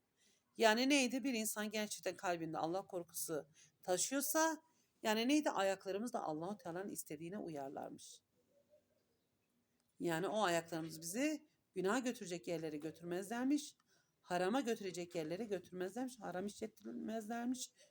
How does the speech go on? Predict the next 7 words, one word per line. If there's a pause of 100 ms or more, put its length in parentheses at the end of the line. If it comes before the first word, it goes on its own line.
(180)
Günah
işlettirmezlermiş. (380)
O
ayaklarımızı
biz
de
helalin